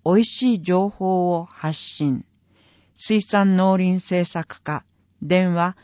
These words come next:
八二零の六五六二。キューアールコードがあります。職員の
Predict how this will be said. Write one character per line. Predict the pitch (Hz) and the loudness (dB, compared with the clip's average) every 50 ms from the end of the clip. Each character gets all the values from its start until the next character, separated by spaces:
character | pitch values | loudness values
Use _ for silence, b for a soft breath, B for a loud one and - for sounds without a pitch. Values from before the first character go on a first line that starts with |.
| b b b | b b b
八 | _ - 196 190 - - 220 214 | _ -4 -4 -2 0 0 2 4
二 | 208 208 208 196 185 175 156 | 4 4 4 2 2 2 0
零 | 160 170 165 160 156 | 0 0 0 0 -2
の | 147 143 139 139 139 - - _ - | -2 -4 -4 -6 -6 -8 -12 _ -6
六 | 139 156 165 156 - - 208 196 | -2 -2 -2 0 -2 -2 -4 -2
五 | 175 190 190 180 156 127 | 0 2 2 2 2 0
六 | 139 139 127 - - 151 | -2 -6 -6 -8 -6 -4
二。 | 151 147 143 135 127 - _ b b b b b b | -2 -2 -2 -2 -4 -6 _ b b b b b b
キ | - - 214 | -6 0 2
ュ | 208 208 | 4 4
ー | 202 190 | 4 4
ア | |
ー | 196 | 2
ル | 196 185 | 2 -2
コ | - - 185 175 165 | -2 -2 -2 -2 0
ー | |
ド | 143 139 139 | -2 -4 -4
が | 131 131 131 | -4 -4 -4
あ | 127 | -4
り | 127 127 123 | -2 -4 -4
ま | 120 120 123 | -4 -4 -6
す。 | 131 - - - - _ _ _ _ _ _ _ _ _ _ _ _ _ _ _ _ _ _ _ _ _ _ _ _ _ _ _ _ _ _ | -10 -12 -16 -20 -20 _ _ _ _ _ _ _ _ _ _ _ _ _ _ _ _ _ _ _ _ _ _ _ _ _ _ _ _ _ _
職 | - - - 214 214 - - 269 269 | -14 -8 -6 -6 -6 -2 0 2 4
員 | 254 226 202 170 151 | 4 4 4 4 2
の | 143 135 131 - | 0 -2 -4 -6